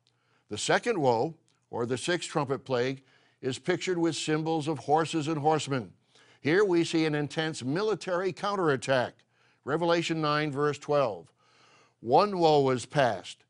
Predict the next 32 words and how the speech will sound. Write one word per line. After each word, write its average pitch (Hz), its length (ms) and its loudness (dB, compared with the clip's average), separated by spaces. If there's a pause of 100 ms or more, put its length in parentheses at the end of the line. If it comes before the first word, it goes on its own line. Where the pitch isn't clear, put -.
(140)
Behold, 151 520 4
still 151 340 2
two 220 340 0
more 170 300 2
woes 143 400 2
are 135 120 2
coming 170 360 -4
after 180 300 -2
these 175 220 -2
things. 185 480 -6 (540)
Then 143 280 0
the 143 140 2
sixth - 420 2
angel 185 340 -2
sounded, 170 540 -2 (480)
and 127 80 -2
I 131 80 6
heard 165 240 4
a 160 40 4
voice 160 340 4
from 165 120 -4
the 156 80 0
four 175 300 0
horns 170 380 0
of 165 80 0
the 170 80 4
golden 165 400 2
altar, 156 360 2
which 135 160 -2
is 143 100 -4
before 160 420 0
God, 143 440 0